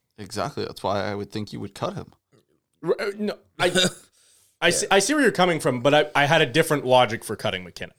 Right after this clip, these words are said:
Speaker 2: Like, it's,
Speaker 1: Okay.
Speaker 2: it's not the same reason,
Speaker 1: Yeah.
Speaker 2: right? I cut McKinnon because he's inconsistent. I get one game. I don't know what I get with him, right? Maybe he's having a down year. Maybe he's not. I don't know 'cause he's had a bunch of both.
Speaker 1: Okay.
Speaker 2: He's proven he can be the best player in the N H L,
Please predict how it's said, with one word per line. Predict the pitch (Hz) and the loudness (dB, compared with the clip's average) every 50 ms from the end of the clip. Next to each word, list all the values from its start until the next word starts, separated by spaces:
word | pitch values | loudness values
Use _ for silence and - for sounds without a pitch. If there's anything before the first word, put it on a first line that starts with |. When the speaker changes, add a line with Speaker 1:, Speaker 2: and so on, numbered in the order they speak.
| _ _ _ | _ _ _
Speaker 2:
Like, | 117 117 | -2 0
it's, | 117 127 | 0 2
Speaker 1:
Okay. | 120 160 | 2 0
Speaker 2:
it's | 156 - | 0 2
not | 131 165 160 - | 4 2 2 2
the | 143 | 0
same | - - 156 135 120 | -2 0 0 0 -2
reason, | 117 120 113 95 92 - | -4 -6 -6 -8 -10 -12
Speaker 1:
Yeah. | - 127 123 113 | -4 -2 0 0
Speaker 2:
right? | 85 104 120 120 - - - _ _ | 0 0 -4 -4 -8 -16 -20 _ _
I | 127 | -2
cut | 127 - 190 190 | 2 2 2 2
McKinnon | 175 160 - - 165 165 151 139 | 2 -2 0 0 0 0 2 -2
because | 135 135 143 139 | -2 0 -2 -2
he's | 120 123 120 131 | -2 -2 -2 -2
inconsistent. | 139 120 - 123 104 - 135 123 - - 95 92 | -4 -4 -6 -8 -6 -4 -6 -6 -6 -8 -6 -2
I | 117 147 | -2 2
get | 151 165 143 131 | 2 2 2 2
one | 139 147 151 143 | 0 0 0 -2
game. | 123 123 135 165 190 190 - _ _ _ _ | -2 -2 -2 -2 -4 -6 -8 _ _ _ _
I | 123 139 | 2 2
don't | 156 160 | 4 4
know | 160 156 | 6 6
what | 165 165 | 6 6
I | 160 156 | 4 4
get | 139 156 165 - | 4 0 0 0
with | 123 107 - | -4 -8 -10
him, | - 80 - _ _ _ _ _ _ _ _ _ _ _ | -14 -18 -18 _ _ _ _ _ _ _ _ _ _ _
right? | 104 101 120 143 - | -2 0 0 0 -2
Maybe | 117 117 117 131 127 | -2 -2 -2 0 0
he's | 120 127 127 117 | 0 -2 0 2
having | 135 131 131 139 | 0 0 2 0
a | 139 | 0
down | 131 127 131 139 139 135 117 | 2 2 2 2 2 0 -2
year. | 98 - - - _ _ _ _ _ _ _ | -6 -10 -12 -18 _ _ _ _ _ _ _
Maybe | - 104 110 113 120 | -6 -6 -4 -4 -4
he's | 113 123 107 120 | -6 -6 -4 0
not. | 135 139 107 - - | 0 0 0 0 0
I | 104 | 0
don't | 120 139 | 0 2
know | 143 147 139 120 | 2 2 2 2
'cause | - 123 113 | 0 -4 -4
he's | 120 113 - | -4 -2 0
had | 131 135 | 0 0
a | 131 | 0
bunch | 117 110 131 135 135 - | -2 -2 -2 -2 -2 -6
of | 123 101 | -10 -6
both. | 92 127 120 - - - - _ _ | -4 -4 -4 -4 -6 -16 -20 _ _
Speaker 1:
Okay. | 165 170 127 104 98 143 - | -4 -2 -2 -2 -4 -6 -4
Speaker 2:
He's | - 170 175 | -2 -2 -2
proven | 175 - 185 190 165 160 | 2 4 2 4 4 2
he | 135 147 175 | -2 -2 -2
can | 175 - 165 151 | -2 -2 -2 -2
be | 139 165 160 165 | 0 0 0 -2
the | 127 110 107 123 143 170 | -2 -2 -2 -2 -2 0
best | 151 143 147 147 143 - - | 2 2 2 2 2 -2 -10
player | - - 139 139 139 135 | -8 -4 -2 -2 -2 -2
in | 131 | -2
the | 123 120 120 | -2 -2 -2
N | 123 120 | -2 -4
H | 113 107 - - | -4 -6 -4 -4
L, | 117 131 160 202 202 - | -2 0 0 -2 -2 -6